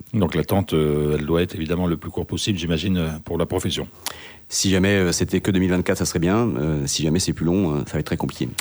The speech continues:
Speaker 1: Jean-Damien Ponroy, président de la Fédération territoriale des agences immobilières, merci d'avoir accepté notre invitation ce matin.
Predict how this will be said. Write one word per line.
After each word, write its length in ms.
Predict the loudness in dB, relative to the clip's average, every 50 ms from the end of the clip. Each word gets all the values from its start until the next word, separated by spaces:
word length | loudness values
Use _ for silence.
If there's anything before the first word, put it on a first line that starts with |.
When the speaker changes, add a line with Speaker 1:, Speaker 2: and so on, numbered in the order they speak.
| -4 -2
Speaker 1:
Jean-Damien 500 | 0 4 4 4 4 4 4 4 2 2
Ponroy, 400 | 2 2 2 4 4 4 2 2
président 320 | 2 0 0 2 4 4
de 60 | 2
la 60 | 2 2
Fédération 380 | 2 0 2 2 2 0 -2
territoriale 640 | 0 2 2 2 2 2 2 4 4 4 4 4 2
des 200 | 0 0 0 0
agences 260 | 0 0 0 -2 0
immobilières, 420 | 0 0 0 2 2 2 2 2 0
merci 280 | 0 -2 -4 -4 -2
d'avoir 220 | -4 -2 -2 -4 -6
accepté 260 | -6 -8 -6 -4 -2
notre 200 | -4 -4 -4 -4
invitation 400 | -4 -4 -2 -2 -2 -2 -2 -4
ce 100 | -2 -4
matin. 220 | -6 -6 -6 -12